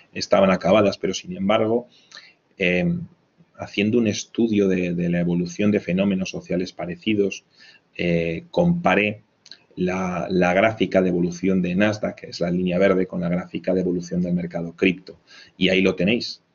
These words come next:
Es decir, eh, sorprendentemente son muy similares.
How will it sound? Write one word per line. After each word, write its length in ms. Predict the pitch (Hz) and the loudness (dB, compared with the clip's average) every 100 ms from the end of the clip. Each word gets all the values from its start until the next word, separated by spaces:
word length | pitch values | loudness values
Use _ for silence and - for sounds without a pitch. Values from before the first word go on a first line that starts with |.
| - | -12
Es 200 | 92 85 | -8 -6
decir, 440 | 85 - 87 85 _ - - _ | -8 -4 -6 -6 _ -20 -20 _
eh, 480 | - 92 87 87 - - _ _ _ _ | -6 -4 -2 -4 -8 -18 _ _ _ _
sorprendentemente 1040 | - - 87 87 90 95 98 101 101 101 98 | -4 0 0 0 0 0 0 0 0 -2 -2
son 220 | 101 104 | 0 0
muy 320 | 92 95 101 | 2 0 -2
similares. 680 | - 101 87 110 - - - | -2 -2 2 2 2 -4 -14